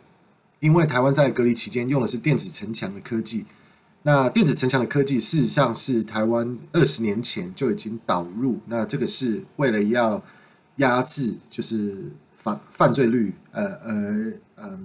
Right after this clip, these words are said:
导入的一种公安上面的科技。那这个，这个科技也是可以，呃，导入来避免就是恐怖分子，呃，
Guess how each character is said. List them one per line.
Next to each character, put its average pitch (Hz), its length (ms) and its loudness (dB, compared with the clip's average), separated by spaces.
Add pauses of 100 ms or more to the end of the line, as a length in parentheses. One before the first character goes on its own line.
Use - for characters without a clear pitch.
导 98 140 -4
入 127 100 0
的 110 100 0
一 120 80 -2
种 92 300 -6 (1600)
公 143 180 0
安 139 140 4
上 139 140 2
面 123 80 2
的 107 80 0
科 123 180 0
技。 113 240 -2
那 127 100 0
这 170 140 0
个， 160 140 4 (160)
这 - 100 -2
个 165 120 2
科 143 180 2
技 135 180 -2
也 98 100 2
是 131 180 -2
可 117 220 0
以， 127 280 6 (720)
呃， 104 460 0
导 101 220 0
入 123 220 4
来 95 420 0 (120)
避 151 180 4
免 98 260 -2 (160)
就 120 140 -6
是 107 440 -2
恐 107 140 -6
怖 143 120 2
分 117 280 2
子， 92 220 -8 (380)
呃， 92 340 -8